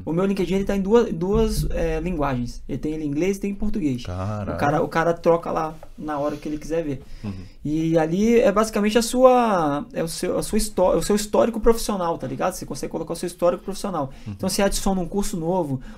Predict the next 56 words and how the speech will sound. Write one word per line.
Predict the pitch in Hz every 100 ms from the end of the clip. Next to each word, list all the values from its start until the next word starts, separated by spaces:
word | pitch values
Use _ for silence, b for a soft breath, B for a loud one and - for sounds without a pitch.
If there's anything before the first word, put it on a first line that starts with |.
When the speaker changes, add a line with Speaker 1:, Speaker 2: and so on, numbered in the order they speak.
| B
Speaker 1:
O |
próprio | 151 - 226 233
LinkedIn | 226 226 226 156 185
ele | 208 196
ofe-, | 185 185
oferece | 170 170 175 170 175
ferramenta | - 175 160 151 190 202
pra | 180
você, | 165 - 208 220 B B
pra | 170
você | 156 185
se |
especializar. | - 190 - 196 160 156 135 B B B B
Então | 147 180
ele | 180
coloca | 185 185 185
assim, | - 180 165
ele | 160 165
coloca | 160 165
uma | 180 143
badge, | 143 175 196 151
né? | 180 185
Tipo | - -
uma, | 160 151 139 131 131
uma | 139
etiqueta | 139 - - 190 175
no | 151
seu | 147 156
LinkedIn. | 139 143 151 226 - B B B
Se | -
você | 165 160 175
é | 170
especializado | 165 - 160 151 160
naquela | 147 160 147
área, | 175 175
você | -
faz | - 170
uma | 190
prova | - 175 165
do | 147 196
LinkedIn. | 247 247 165 139 226
Speaker 2:
Caramba. | - 151 170 123
Speaker 3:
Caraca, | 151 131 127 104
maneiro. | 113 117
Speaker 1:
É, | 160 -
um, | 151
tipo | 147 165
um | 185
teste | 180 202 -
deles | 156 202 262
pra | - 170
poder | 170 165
saber | 170 165
se | 165
você | 160 170
realmente | 185 175 196 -